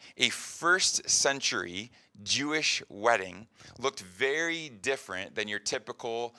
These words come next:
uh, American or, or Korean wedding. Right? For Jewish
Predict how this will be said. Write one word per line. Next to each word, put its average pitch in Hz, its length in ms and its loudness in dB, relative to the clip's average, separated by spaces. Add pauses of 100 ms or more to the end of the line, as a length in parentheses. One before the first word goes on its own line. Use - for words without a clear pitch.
(160)
uh, 104 320 2
American 117 880 2
or, 98 280 0
or 98 180 0
Korean 107 800 -2 (280)
wedding. 110 480 2 (640)
Right? 131 160 0
For 139 140 0
Jewish 165 640 2